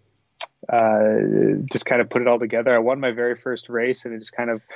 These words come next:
snowballed from there. And, um, having the support of my family, and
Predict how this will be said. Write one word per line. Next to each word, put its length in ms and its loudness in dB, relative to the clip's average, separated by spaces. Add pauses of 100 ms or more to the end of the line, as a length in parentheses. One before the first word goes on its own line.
(300)
snowballed 580 0
from 160 -6
there. 400 2 (200)
And, 440 0
um, 160 2
having 220 0
the 80 -4
support 320 0
of 60 0
my 100 4
family, 580 2
and 240 -2